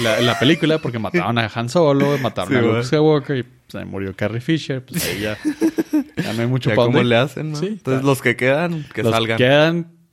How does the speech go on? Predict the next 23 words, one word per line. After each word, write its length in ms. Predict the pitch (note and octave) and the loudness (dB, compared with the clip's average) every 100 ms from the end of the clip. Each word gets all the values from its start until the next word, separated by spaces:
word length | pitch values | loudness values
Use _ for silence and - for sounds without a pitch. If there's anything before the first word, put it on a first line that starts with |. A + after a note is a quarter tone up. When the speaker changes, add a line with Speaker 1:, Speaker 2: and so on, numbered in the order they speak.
| - | -12
Speaker 1:
hicieron 420 | B2 A2 B2+ B2+ C3 | -6 -2 2 2 2
casting 420 | D3 D#3 D3+ F3 | 2 0 0 -2
de 160 | D#3+ B2 | -2 -2
quién 160 | B2 | -2
está 220 | B2+ B2+ | -2 0
vivo, 340 | C#3 E3 G3 G#3+ | 2 2 2 -2
tú, 300 | G#3+ F#3 A#3+ | -2 -2 -4
sí, 140 | - - | -8 -8
Speaker 2:
Sí, 60 | |
güey. 120 | G2 | -6
Speaker 1:
vas 120 | F#2+ G2+ | -6 -6
pa' 120 | - | -8
atrás, 380 | - F#2 A3+ _ _ | -10 -10 -10 _ _
échale. 300 | - B2 F#3+ G3+ | -18 -14 -10 -4
Speaker 2:
O 80 | |
sea, 120 | E3+ F3+ | 0 0
el 80 | |
casting 340 | E3+ F3+ F3+ G3 | 2 0 0 -2
era, 340 | F3+ C3 - - | 0 0 -2 -10
"¿Estás 380 | - - C#3 C#3+ | -10 -6 -6 -6
vivo 220 | E3 F#3+ G3+ | -6 -2 -2
o 100 | C#3 | -2
no?" 220 | D#3 | -2